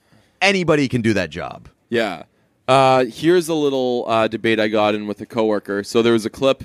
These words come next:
Speaker 2: where they showed someone from Black Panther, I forget who it was, and, uh, they, uh,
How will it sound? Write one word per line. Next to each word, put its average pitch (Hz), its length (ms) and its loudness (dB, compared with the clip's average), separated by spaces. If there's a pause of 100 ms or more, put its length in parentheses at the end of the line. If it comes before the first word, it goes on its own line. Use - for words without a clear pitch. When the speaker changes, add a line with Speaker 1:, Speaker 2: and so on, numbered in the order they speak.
Speaker 2:
where 113 440 0 (760)
they 120 300 0
showed 139 360 2
someone 147 240 -8
from 143 140 -12
Black 131 240 -4
Panther, 120 280 -6
I 113 40 -4
forget 110 280 -4
who 110 120 -4
it 90 60 -6
was, 104 460 -4 (100)
and, 101 360 -2
uh, 98 560 -2 (680)
they, 110 520 0
uh, 101 460 -2